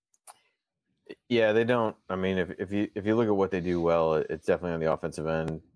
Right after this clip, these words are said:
at least as of right now. And KenPom looks like they're twelfth overall in offensive efficiency. A lot of,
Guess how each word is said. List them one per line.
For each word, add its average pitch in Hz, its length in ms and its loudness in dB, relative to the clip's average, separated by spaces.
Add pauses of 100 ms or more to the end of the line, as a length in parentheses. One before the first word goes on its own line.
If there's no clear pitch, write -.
at 82 60 -12
least 85 180 -6
as 82 160 2
of 78 280 -2
right 73 180 0
now. 80 220 -2
And 78 100 -8
KenPom 78 400 -4
looks 76 160 -8
like 80 140 -4
they're 78 320 -2
twelfth 85 360 0
overall 82 560 2 (640)
in 87 120 0
offensive 82 420 -4
efficiency. 80 640 -4
A 76 80 0
lot 76 180 0
of, 76 180 -2